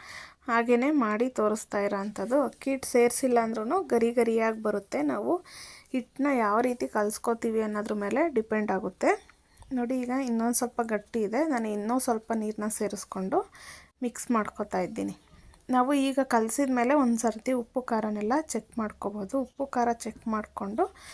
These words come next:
ಉಪ್ಪು ಖಾರ ಏನಾದರೂ ಕಮ್ಮಿ ಇದ್ದರೆ ಸೇರಿಸ್ಕೊಂಡು ಮತ್ತೆ ನಾವು ಮಿಕ್ಸ್ ಮಾಡ್ಕೋಬೋದು. ಅದಕ್ಕೋಸ್ಕರ ನೋಡಿ ಈ ರೀತಿ ನೀಟಾಗಿ ಗಂಟೇನೂ ಇರಬಾರ್ದು,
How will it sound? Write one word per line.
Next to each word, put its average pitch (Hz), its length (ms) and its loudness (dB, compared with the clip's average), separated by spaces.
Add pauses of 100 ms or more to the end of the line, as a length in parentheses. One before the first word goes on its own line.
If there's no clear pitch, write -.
(280)
ಉಪ್ಪು 294 280 -2
ಖಾರ 269 240 2 (100)
ಏನಾದರೂ 233 440 0
ಕಮ್ಮಿ 226 380 2
ಇದ್ದರೆ 233 320 2
ಸೇರಿಸ್ಕೊಂಡು 220 760 0 (480)
ಮತ್ತೆ 233 340 -4
ನಾವು 226 260 0
ಮಿಕ್ಸ್ 269 380 -2
ಮಾಡ್ಕೋಬೋದು. 208 640 -2 (540)
ಅದಕ್ಕೋಸ್ಕರ 226 640 -2 (1300)
ನೋಡಿ 247 200 0
ಈ 240 180 2
ರೀತಿ 208 440 -4
ನೀಟಾಗಿ 240 540 0
ಗಂಟೇನೂ 233 640 2
ಇರಬಾರ್ದು, 214 520 -2